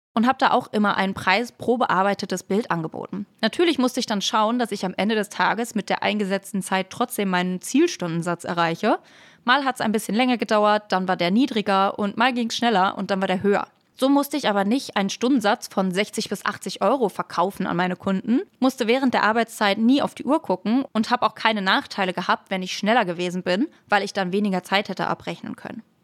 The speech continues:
Falls du jetzt Lust bekommen hast, als Social Media Managerin zu starten, dann hab ich auch dafür noch einige Tipps für dich mitgebracht. Klar, wenn du komplett ohne Vorkenntnisse startest, dann kann der erste Schritt erstmal eine kleine Herausforderung sein.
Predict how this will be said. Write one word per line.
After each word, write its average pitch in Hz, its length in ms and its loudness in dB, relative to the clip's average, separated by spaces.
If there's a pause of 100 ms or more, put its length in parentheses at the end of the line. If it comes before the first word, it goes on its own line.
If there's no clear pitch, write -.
(120)
Falls 320 220 0
du 339 60 2
jetzt 311 180 0
Lust 262 200 -2
bekommen 214 360 -2
hast, 214 320 -2
als 208 260 0
Social 214 300 0
Media 208 240 0
Managerin 185 500 -2
zu 185 160 -8
starten, 196 760 -2
dann 240 220 0
hab 233 160 0
ich - 140 -8
auch 196 80 -8
dafür - 280 -2
noch 190 180 -2
einige 262 300 2
Tipps - 240 -4
für - 80 -4
dich 196 140 -4
mitgebracht. - 640 -2 (220)
Klar, - 300 2
wenn 220 120 0
du 233 80 -2
komplett 254 340 0
ohne 285 220 0
Vorkenntnisse 226 560 0
startest, 202 560 0
dann 196 80 0
kann 240 180 -2
der 233 120 2
erste 196 260 0
Schritt - 340 -4
erstmal 185 360 0
eine 175 100 -6
kleine 185 320 0
Herausforderung 175 680 0
sein. 190 280 0